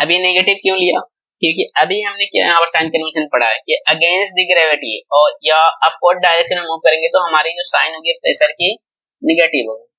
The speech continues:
Hydrostatic लॉ के according भी पढ़ेंगे कि अगर ये हमारे reference line यहाँ पर आ गई, तो अगर हम लोग यहाँ से प्रेशर को measure करना है अपवर्ड direction में, तो हमारी pressure क्या sign लेकर के आएगी, Negative sign लेकर के आएगी, इसलिए ये क्या हो गया, Negative sign। फिर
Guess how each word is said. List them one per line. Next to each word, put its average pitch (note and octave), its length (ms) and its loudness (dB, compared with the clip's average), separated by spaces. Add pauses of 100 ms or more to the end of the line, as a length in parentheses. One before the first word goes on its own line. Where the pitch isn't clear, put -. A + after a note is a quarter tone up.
Hydrostatic D#3+ 680 0
लॉ E3 140 4
के E3 120 -2
according D#3+ 280 2
भी E3+ 60 -6
पढ़ेंगे D3+ 440 0
कि D#3 180 -2
अगर D#3 180 2
ये D#3+ 140 0
हमारे D#3+ 280 0
reference D3+ 500 -2
line D3 220 0
यहाँ D3 180 0
पर C#3+ 140 2
आ C3+ 100 2
गई, C3 160 -4
तो - 500 -6
अगर D3+ 100 4
हम D#3 100 -2
लोग D#3+ 180 2
यहाँ D3+ 220 2
से F3 100 0
प्रेशर D#3+ 380 0
को E3 140 0
measure D#3+ 180 2
करना D#3+ 180 2
है D3 60 2
अपवर्ड D3+ 220 2
direction D3 320 2
में, D3+ 100 -8
तो F3 100 -2
हमारी D#3 260 -2
pressure D3+ 380 0
क्या D#3 160 0
sign D#3 220 -2
लेकर D#3 220 0
के D#3+ 100 0
आएगी, D#3 220 0 (220)
Negative B2 360 -2
sign A#2+ 240 -2
लेकर B2 200 -2
के B2+ 100 0
आएगी, B2 240 -2 (540)
इसलिए E3 280 -2
ये E3+ 140 2
क्या E3+ 220 0
हो E3+ 80 2
गया, F#3+ 200 0 (140)
Negative C#3+ 420 0
sign। C#3+ 280 -2 (600)
फिर F#3 180 0